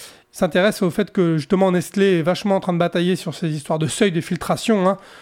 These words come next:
les zéro deux microns, les zéro quarante-cinq microns, c'est la taille des mailles, euh, des filtres. Ça peut paraître très technique, mais pour le groupe Nestlé, euh, ça serait un intérêt majeur de focaliser justement depuis des mois tous les débats et la conversation publique sur la question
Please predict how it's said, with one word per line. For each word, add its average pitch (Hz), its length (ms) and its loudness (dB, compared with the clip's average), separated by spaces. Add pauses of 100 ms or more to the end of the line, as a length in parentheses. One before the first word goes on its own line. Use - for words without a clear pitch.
(200)
les 160 160 0
zéro 151 300 0
deux 151 100 2
microns, 175 420 -2
les 160 140 0
zéro 160 160 0
quarante-cinq 156 640 -2
microns, 196 360 0
c'est - 140 -6
la 135 120 0
taille 156 260 0
des 135 100 0
mailles, 147 300 0
euh, 131 100 -4
des 127 140 -8
filtres. - 320 -8 (760)
Ça - 140 0
peut 208 180 2 (160)
paraître 175 420 0
très - 200 -2
technique, 220 460 -2 (420)
mais 240 160 4
pour 208 160 0
le 175 100 4
groupe 180 200 -2
Nestlé, 190 500 0
euh, 160 380 0
ça 175 140 -4
serait - 200 0
un 180 120 2
intérêt 190 320 2
majeur 180 440 2 (380)
de 165 80 2
focaliser 262 580 4
justement 170 400 0
depuis 160 260 -2
des 180 140 4
mois 185 160 2
tous 277 180 -2
les 240 120 4
débats 175 420 0 (200)
et 277 120 4
la 220 100 4
conversation 185 540 0
publique 170 400 -4 (200)
sur - 180 -2
la 160 80 2
question 170 400 -2